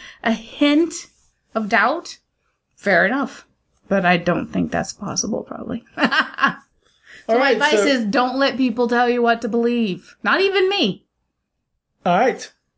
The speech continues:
Speaker 2: So don't take that advice at all.
Speaker 1: <laughs> Yeah.
Speaker 2: So I want to remind you about our website, it's a scully dot com, sidsaw dot com. You can catch us on Twitter and Facebook. You can catch this podcast on Stitcher dot com, the iTunes Music Store, the Zoom Marketplace, or just go to a scully dot com, click on the word podcast. You can get all the subscriptions there.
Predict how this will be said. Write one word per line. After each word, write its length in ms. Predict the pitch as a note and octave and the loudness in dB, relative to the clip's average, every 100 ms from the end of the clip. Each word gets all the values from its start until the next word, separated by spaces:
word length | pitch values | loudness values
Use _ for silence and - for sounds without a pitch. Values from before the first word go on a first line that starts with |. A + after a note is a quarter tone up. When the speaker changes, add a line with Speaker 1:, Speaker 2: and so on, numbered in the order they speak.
| - | -4
Speaker 2:
So 140 | F3 | 0
don't 220 | F#3 G#3 | 0 0
take 180 | G#3 G3+ | 0 2
that 200 | F3+ F3 | 2 2
advice 340 | D#3+ E3 E3+ - | 2 0 0 -2
at 220 | F3 F#3 | -2 2
all. 100 | F3+ - - | 2 2 2
Speaker 1:
<laughs> 20 | |
Yeah. 960 | D4+ - A3+ A3+ C4+ - A3 A#3 - | 0 2 2 2 0 0 -4 -4 -8
Speaker 2:
So 160 | - A3 | -4 0
I 60 | A3+ | 0
want 140 | A#3 | 2
to 40 | A#3+ | 0
remind 340 | A3 A3 A3 | 0 0 0
you 80 | G#3+ | 0
about 280 | G3 F3 F#3 | 2 2 2
our 120 | A3+ | 0
website, 300 | A3+ B3 G#3+ | 0 0 0
it's 100 | G3+ | 0
a 100 | F#3+ | 0
scully 240 | F#3+ F3+ | 0 2
dot 160 | E3+ D#3+ | 2 2
com, 220 | F3+ E3+ | 0 2
sidsaw 400 | F#3+ E3+ F#3 E3+ | 0 0 0 2
dot 160 | E3+ - | 0 2
com. 360 | G#3 G#3 G#3+ | 2 4 2
You 80 | F#3 | 0
can 140 | F3+ | -2
catch 160 | E3+ D#3+ | 0 0
us 60 | D#3+ | 0
on 120 | E3 | 0
Twitter 280 | G#3 G3 E3+ | 0 0 0
and 100 | E3 | 2
Facebook. 420 | A3+ A3+ - G3+ | 0 0 2 2
You 80 | F#3+ | 2
can 60 | |
catch 260 | F3+ A3 - | 2 2 2
this 140 | A3+ | 0
podcast 520 | - B3+ A#3+ G3+ F#3 F3+ | 2 0 2 2 2 2
on 80 | E3 | 0
Stitcher 360 | - G3 G3 | 0 -2 0
dot 200 | F#3 E3+ | 0 0
com, 260 | - F#3 F3+ | 2 2 4
the 60 | E3 | 4
iTunes 440 | E3 E3 D#3+ D3+ | 4 2 0 2
Music 340 | F#3+ F#3+ F#3+ | 2 2 0
Store, 380 | - F#3+ F3+ F3 | -2 2 2 2
the 80 | E3 | 2
Zoom 240 | E3+ A#3+ | 2 4
Marketplace, 640 | G#3+ G3+ G3 F#3+ F#3 F3 F3+ | 4 2 0 0 2 2 2
or 120 | E3+ | 2
just 160 | F3 - | 2 0
go 120 | F3+ | 2
to 140 | F#3+ | 2
a 80 | E3+ | 0
scully 240 | - F3+ E3+ | 2 0 2
dot 140 | E3 | 0
com, 200 | F3 E3 | 0 0
click 180 | E3+ E3 | 0 0
on 120 | D#3+ | 0
the 60 | D3+ | 2
word 200 | D#3 D3+ | 0 0
podcast. 540 | E3+ E3 E3+ D#3 - | -2 0 -2 -2 -6
You 80 | D#3 | -6
can 120 | D#3 | -2
get 160 | D#3 - | -2 -2
all 460 | - D#3 D#3 D#3 | 0 4 4 4
the 120 | D3+ D3 | 0 -6
subscriptions 600 | D3 - E3 D#3+ D#3 D3 | -10 -6 -6 -4 -6 0
there. 380 | F#3+ A3 A3 | 2 2 0